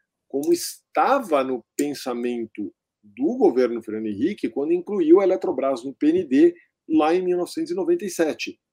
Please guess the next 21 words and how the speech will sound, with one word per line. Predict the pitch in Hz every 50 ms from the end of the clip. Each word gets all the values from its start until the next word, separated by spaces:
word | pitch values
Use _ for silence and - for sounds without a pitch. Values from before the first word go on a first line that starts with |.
| _ _ _ _ _ - - _ _ _ _ _ _ _ -
Lá | 110 117 135 175 220
a | 254 233
ideia | 170 123 104 120 127 151 196 226 240
era | 185 139 143 160 180 208 240 214
fazer | - - 165 135 113 101 135 208
um | 294 339
trabalho | - 262 240 - - - 262 190 135 131 123 110 104
de | 101 101 104
reestruturação, | 107 - 127 170 180 170 - - 196 180 170 - 196 196 170 - - - 139 135 135 131 127 123
de | 117 107 113 85 107
venda, | 104 113 123 135 135 135 131 131 127 117 117 113 110 _ _ _ _ _ _ _
de | 98 - 104 107
realocação, | 95 95 113 139 160 160 165 170 170 - 156 - - - - 117 117 123 131 127 120 117 113 _
completamente | - - 262 - _ - 131 180 240 - - 226 190 190 180
diferente | 170 - - 143 127 131 147 151 - 170
do | 175
que | -
tá | - 170
sendo | - 170 175 -
feito | - 160 -
agora. | 196 208 180 139 110 - - -